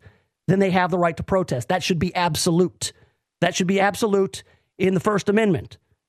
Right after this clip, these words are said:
It shouldn't be like, "Well, they're protesting something I hate, so I'm going to use my powers to crack down on them."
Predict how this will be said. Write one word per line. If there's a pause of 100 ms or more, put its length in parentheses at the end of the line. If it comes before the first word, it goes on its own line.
(120)
It
shouldn't
be
like,
"Well,
they're
protesting
something
I
hate, (320)
so
I'm
going
to (160)
use
my
powers
to
crack
down
on
them."